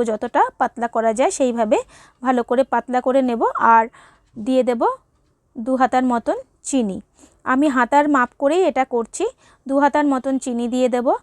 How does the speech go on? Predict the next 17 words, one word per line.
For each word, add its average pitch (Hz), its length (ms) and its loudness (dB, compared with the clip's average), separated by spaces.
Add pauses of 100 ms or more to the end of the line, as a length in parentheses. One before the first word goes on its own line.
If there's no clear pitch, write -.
(260)
আর 233 240 2
খানিকটা 277 540 0 (380)
লেবুর 247 460 2
রস 269 260 2
এর 240 160 -2
মধ্যে 240 320 -4
দিয়ে 208 220 -6
দেব। 202 160 -8 (200)
চিনিটা 247 340 -2
ভালো 254 280 0
করে 285 240 2 (520)
গুলে 254 320 0
নিতে 269 260 0
হবে, 247 300 2
না 339 160 0
হলে 240 180 0
কিন্তু 247 360 -6